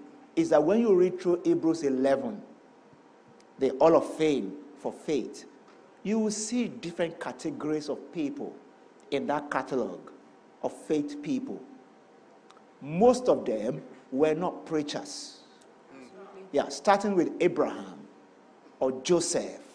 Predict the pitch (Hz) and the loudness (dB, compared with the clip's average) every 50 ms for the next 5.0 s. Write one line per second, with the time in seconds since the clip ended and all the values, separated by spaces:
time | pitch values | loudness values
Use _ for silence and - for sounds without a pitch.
0 | - - - - - - - - - - - 143 139 131 127 123 - 160 170 160 | -20 -20 -20 -20 -20 -20 -20 -20 -4 4 6 6 8 8 6 2 0 0 -2 0
1 | 147 127 131 147 151 - - - - - 147 143 143 147 165 190 196 208 196 - | 2 2 2 2 0 -2 -8 -8 2 2 2 2 4 4 8 12 12 12 12 12
2 | - 202 - - - - - - - - - - - - - - - - 147 143 | 8 4 0 -2 -4 -6 -6 -6 -6 -8 -8 -10 -14 -20 -20 -20 -2 4 4 4
3 | 143 143 156 170 196 208 202 175 - - - - - - - - 277 277 - - | 4 4 0 4 8 8 10 10 8 6 2 -4 -10 -12 -4 -2 0 0 0 4
4 | 156 160 156 147 139 123 113 - - 147 120 117 - - 180 214 214 - - | 4 6 6 6 2 -2 -6 -8 -6 -6 -6 -4 -2 0 0 0 0 -2 -6